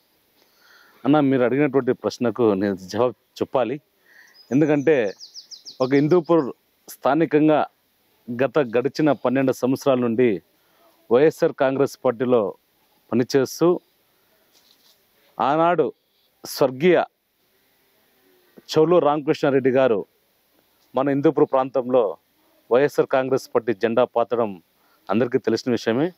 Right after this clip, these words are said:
ఆనాటి నుండి ఈ మధ్యకాలంలో వచ్చినటువంటి హిందూపురం వైఎస్ఆర్ కాంగ్రెస్ పార్టీ సమన్వయ-, సమన్వయకర్తల దగ్గర, అందరి దగ్గర నేను పనిచేశాను. కానీ నాకు ఇక్కడ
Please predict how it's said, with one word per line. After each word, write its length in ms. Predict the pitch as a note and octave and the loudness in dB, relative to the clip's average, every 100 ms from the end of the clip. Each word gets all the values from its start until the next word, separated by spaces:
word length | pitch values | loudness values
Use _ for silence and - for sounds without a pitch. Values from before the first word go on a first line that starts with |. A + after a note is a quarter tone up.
| _ _ _ _ _ _ _ - | _ _ _ _ _ _ _ -4
ఆనాటి 440 | A#2+ F3+ G3 F3 F3+ | -2 0 -2 -2 -2
నుండి 380 | F3 E3 G#2 - _ _ _ B2 | 0 0 -2 -4 _ _ _ 0
ఈ 120 | E3 | 2
మధ్యకాలంలో 680 | D#3 C3+ D#3 D#3+ E3 E3 D3 | 4 2 0 2 0 0 -2
వచ్చినటువంటి 640 | - D3+ C#3+ C3 B2 - _ _ _ _ _ _ - | -2 -2 0 2 0 -2 _ _ _ _ _ _ -2
హిందూపురం 640 | D3 F3 G#3 F3 F#3 D3 - _ _ _ _ _ - | 2 4 2 2 0 0 -4 _ _ _ _ _ 0
వైఎస్ఆర్ 380 | C#3+ D#3+ F3 D#3 | 2 2 0 0
కాంగ్రెస్ 420 | D3+ D3 C#3+ - D3 | 0 2 0 -2 -4
పార్టీ 320 | C#3 C#3 G#2+ _ _ _ _ _ _ _ _ | -4 -4 -6 _ _ _ _ _ _ _ _
సమన్వయ-, 600 | - D#3+ E3 F#3 F3+ F3 | -6 -2 0 0 0 -2
సమన్వయకర్తల 640 | - D3+ F3+ F3 D#3 D3 C#3+ | 0 0 0 0 -2 -2 -2
దగ్గర, 220 | C3+ C#3+ | 2 2
అందరి 280 | B2+ F#3+ F3+ | 2 2 2
దగ్గర 220 | D3 D#3 | 2 0
నేను 120 | C#3 | -2
పనిచేశాను. 760 | - B2 C#3+ B2+ B2 B2 G3 D#3+ _ _ _ _ _ _ _ _ - | -6 -4 -2 -2 -2 -2 -4 -8 _ _ _ _ _ _ _ _ -6
కానీ 520 | E3 G#3 F#3+ A2+ F#2 _ _ _ _ _ _ _ _ | -4 0 0 0 -6 _ _ _ _ _ _ _ _
నాకు 300 | B2+ E3+ G3 | 2 2 0
ఇక్కడ 500 | G#3 - F#3+ F3+ D#3+ | -4 -2 0 2 2